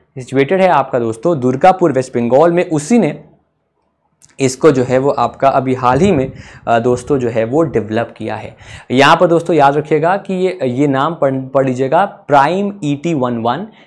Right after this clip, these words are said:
ये इंडिया का पहला खुद का बनाया हुआ इलेक्ट्रॉनिक ट्रैक्टर है,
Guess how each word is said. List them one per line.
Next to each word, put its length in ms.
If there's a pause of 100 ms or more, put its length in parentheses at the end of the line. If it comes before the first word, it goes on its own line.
(120)
ये 60
इंडिया 380
का 180
पहला 500
खुद 300
का 120
बनाया 340
हुआ 480
इलेक्ट्रॉनिक 520
ट्रैक्टर 340
है, 220